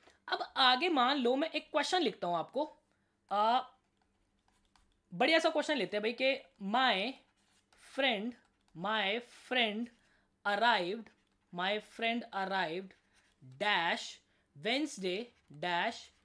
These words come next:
Wednesday morning, ठीक है, dash Wednesday morning, राइट?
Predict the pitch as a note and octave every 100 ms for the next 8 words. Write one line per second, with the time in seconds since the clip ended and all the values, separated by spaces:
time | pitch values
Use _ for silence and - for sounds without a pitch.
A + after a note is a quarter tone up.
0 | _ - D3 B3 D4 - E3 E3+ A3+ _
1 | _ _ _ _ _ - D#3+ G#3+ G3 C#3+
2 | A#2 _ _ _ _ C4+ B3 D#3+ - _
3 | _ _ _ _ C#3 D3 F3 F3+ B3 -
4 | G3+ G3 - B3 - _ _ _ _ -
5 | F3+ F#3+ D#3 B2+ A#2+ _ _ _ _ _
6 | _ _ _ _ _ G#3+ B3+ F3